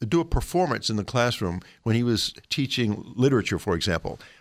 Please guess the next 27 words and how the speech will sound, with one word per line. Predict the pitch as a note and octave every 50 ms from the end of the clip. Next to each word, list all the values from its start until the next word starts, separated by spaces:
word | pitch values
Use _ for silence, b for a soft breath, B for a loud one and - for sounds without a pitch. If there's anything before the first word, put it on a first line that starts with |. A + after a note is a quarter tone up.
| B B
uh, | A2 G#2+ G#2+ G#2 G#2 G2
to | - - A2+ G2+
really | A2 C3+ D3 D3 C3+ A2+
engage | A2 A2 G2 F2 B2 B2 B2 C3 A2+ - -
the | A2+
students | - - - A#2+ A2 G2+ F#2 F#2+ F2+ -
in | G#2+ G2 F#2
the | F#2 G2
learning | G2 G2 G2+ G#2+ A2 G#2
process | - - F2+ F2+ - - F#2+ F2+ - F2+
and | F2+ F2+
make | F2+ G2+ - A2+
us | F#2+ -
interested | - B2 G#2+ G#2+ - - - F#2
in | F#2 F#2+ E2+
the | F2+
books | D#2 D2+ G#2 G#2+ - -
we | F#2
were | F2 E2+
supposed | - - G2 F2 -
to | - F2+
read. | F2 F2 F2+ - B B B B B B B
Uh, | B A2+ A2+ B2 A2+ -
he, | - C3 C#3+ -
he | E3 E3+
was | E3 D3 A#2+ - - - _ _ _ _ -
extraordinary | - - - B2 G2+ E2 D2+ D2+ - - -